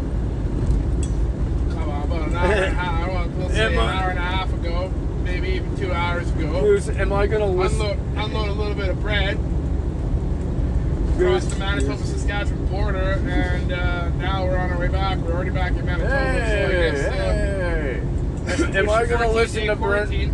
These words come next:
Speaker 2: Am I gonna listen to Brent Brisson? Probably, probably fucking not. I gotta work tomorrow night.
Speaker 1: I'm working right now. Well, I
Speaker 2: Oh.
Speaker 1: guess I better start quarantining.
Speaker 2: Oh, yeah. How's that going for you?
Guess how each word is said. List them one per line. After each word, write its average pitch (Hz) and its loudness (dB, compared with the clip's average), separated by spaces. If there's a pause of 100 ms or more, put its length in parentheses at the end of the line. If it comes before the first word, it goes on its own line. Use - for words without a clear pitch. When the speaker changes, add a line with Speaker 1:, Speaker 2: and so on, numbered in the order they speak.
(320)
Speaker 2:
Am 175 -2
I 185 2
gonna 196 0
listen 185 -2
to - -2
Brent 175 0
Brisson? - 0 (1300)
Probably, 147 0
probably 143 -2
fucking - -2
not. 107 0 (200)
I 139 0
gotta 143 2
work 131 0
tomorrow 117 0
night. - 0
Speaker 1:
I'm - 0
working - -2
right - 0
now. - -2 (400)
Well, - -2
I - 0
Speaker 2:
Oh. - -2
Speaker 1:
guess - -2
I - 0
better - -2
start - 0
quarantining. - 0 (220)
Speaker 2:
Oh, 139 0
yeah. 143 0 (440)
How's 139 0
that 135 0
going 135 0
for - 0
you? 147 0